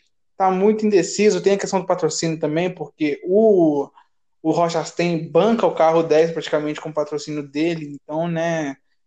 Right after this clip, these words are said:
é bem diferente. Igual o Justin Haley não tem um patrocínio, ele tem um patrocínio, um patrocinador dele, mas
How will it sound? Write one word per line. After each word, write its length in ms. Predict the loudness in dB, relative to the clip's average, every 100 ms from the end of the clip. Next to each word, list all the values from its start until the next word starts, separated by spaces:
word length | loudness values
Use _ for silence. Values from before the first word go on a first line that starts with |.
| _ _ _ _
é 80 | -12
bem 340 | -4 -2 0
diferente. 880 | -2 -2 2 2 2 0 -4 -6 -4
Igual 360 | -4 0 2 2
o 40 |
Justin 260 | 0 -2 -2
Haley 320 | 0 2 2
não 180 | 2 0
tem 220 | 0 -2
um 80 | 0
patrocínio, 540 | -2 -2 -8 -8 -6
ele 80 | -4
tem 160 | 0 2
um 40 |
patrocínio, 400 | 0 -2 -4 -6
um 120 | -8
patrocinador 600 | -6 -6 -4 -6 -6 -6
dele, 380 | -4 0 2 2
mas 580 | 0 0 0 -4 -8